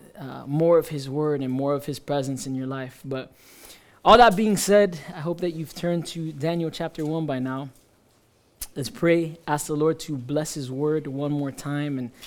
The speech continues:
um, we'll open it up. And, and God, we come before you. We're thankful. God, I'm thankful for each and every person, uh, represented here.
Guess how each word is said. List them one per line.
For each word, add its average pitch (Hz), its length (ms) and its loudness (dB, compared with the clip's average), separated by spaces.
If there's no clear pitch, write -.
um, 127 580 -8
we'll 160 220 -10
open 165 240 -4
it 165 100 -4
up. 160 280 -8
And, 127 300 -8
and 131 320 -6
God, 190 200 8
we 190 60 4
come 220 200 2
before 196 340 4
you. 170 240 0
We're 156 140 -2
thankful. 156 520 0
God, 156 160 2
I'm 170 120 2
thankful 147 440 -4
for 143 220 -6
each 165 520 -10
and 143 140 -6
every 156 180 0
person, 135 500 -4
uh, 135 140 -2
represented 139 640 0
here. 131 300 -6